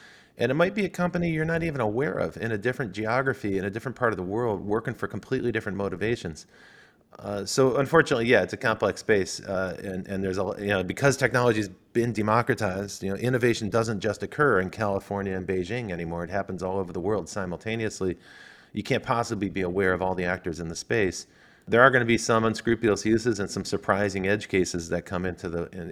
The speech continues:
into play. Legitimate companies, this is probably the most perilous thing for them, right?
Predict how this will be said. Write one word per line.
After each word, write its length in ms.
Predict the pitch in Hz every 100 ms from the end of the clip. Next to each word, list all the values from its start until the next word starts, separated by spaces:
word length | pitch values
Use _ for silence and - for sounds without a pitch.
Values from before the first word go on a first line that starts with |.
| -
into 180 | 92
play. 260 | 92 110 92 - - - - - -
Legitimate 520 | - 117 117 160 147
companies, 520 | 143 143 120 101 - -
this 220 | 117 117
is 200 | 127 110 -
probably 300 | - 127 131
the 100 | 95
most 240 | 101 101 -
perilous 400 | 113 107 92 -
thing 220 | - -
for 120 | -
them, 200 | 80 78
right? 200 | 85 90